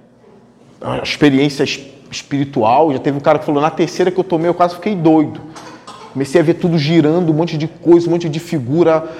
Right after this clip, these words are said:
assombrosa." Tá? Mas de homem se agarrando à árvore pra pegar energia positiva, deitar no mato, isso tudo existe.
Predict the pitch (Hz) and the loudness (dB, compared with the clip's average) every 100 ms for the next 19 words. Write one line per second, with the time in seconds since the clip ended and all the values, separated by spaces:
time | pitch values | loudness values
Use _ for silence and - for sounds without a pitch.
0 | - 151 - 175 165 143 147 151 175 156 | -10 -10 -2 -2 0 2 6 6 6 4
1 | 170 160 - - - - _ _ _ _ | 0 -2 -10 -20 -20 -20 _ _ _ _
2 | _ _ _ _ _ _ - - 123 139 | _ _ _ _ _ _ -4 4 6 4
3 | - - - - - _ _ 127 131 - | 0 -10 -20 -20 -20 _ _ -4 -4 -6
4 | - - - _ 127 117 143 151 254 226 | -16 -20 -20 _ -6 2 6 6 4 2
5 | 180 151 156 170 156 - 226 226 180 160 | 0 0 -2 2 4 6 2 0 -2 -2
6 | 151 139 160 156 151 113 123 185 175 156 | 0 2 2 0 -4 -4 -4 -2 0 -2
7 | 139 - - 180 190 139 - 139 147 143 | -2 -8 -4 -2 2 2 0 0 0 0
8 | 147 165 185 156 135 151 190 196 156 175 | 0 0 0 2 4 4 2 0 -6 -6
9 | 202 - 220 311 285 269 277 - - - | -6 -4 -2 -2 0 0 -2 -6 -16 -18